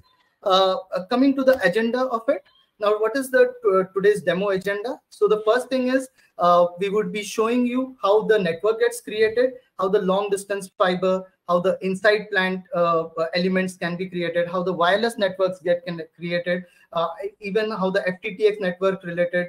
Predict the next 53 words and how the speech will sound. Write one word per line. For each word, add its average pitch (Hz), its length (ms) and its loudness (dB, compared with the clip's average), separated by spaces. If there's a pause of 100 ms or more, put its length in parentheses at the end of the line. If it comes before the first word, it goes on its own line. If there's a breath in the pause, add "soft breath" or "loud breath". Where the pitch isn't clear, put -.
(140)
uh, 160 140 -4
aspects 180 400 -6
are 170 140 -2
created 165 480 -4
on 160 120 -6
the 131 100 -10
system, 196 420 -8 (320 soft breath)
as 180 120 -2
well 180 140 -2
as 170 80 0
the 165 140 -8
civil 165 240 -6
infrastructure 165 680 -6
of 170 140 -6
it. 254 160 -6 (400)
The 226 80 0
second 262 340 2
one 285 160 4
is, 294 280 -2 (140)
like, 220 240 -2
how 233 160 2
we 262 120 0
can 262 240 2
plan 269 280 2
and 254 100 2
optimize. 175 600 -2 (180)
So 185 120 2
like, 180 340 0 (140)
uh, 165 240 4 (120)
if 220 260 -8
we 202 160 -6
have 196 220 2
the 202 60 -2
minimum 202 400 -2
input 185 320 -2
of 175 220 -2
where 175 260 0
the 180 140 0 (120)
point 170 280 -4
A 190 60 -4
is 196 300 -2
there, 160 240 0
where 165 180 -2
the 175 100 -4
point 165 320 -8
B 202 140 -8
is 185 120 -6
there, 143 240 -4 (180 soft breath)
so - 140 -4
how 208 180 4
the 220 120 4
shortest 202 440 -2
path 185 220 -8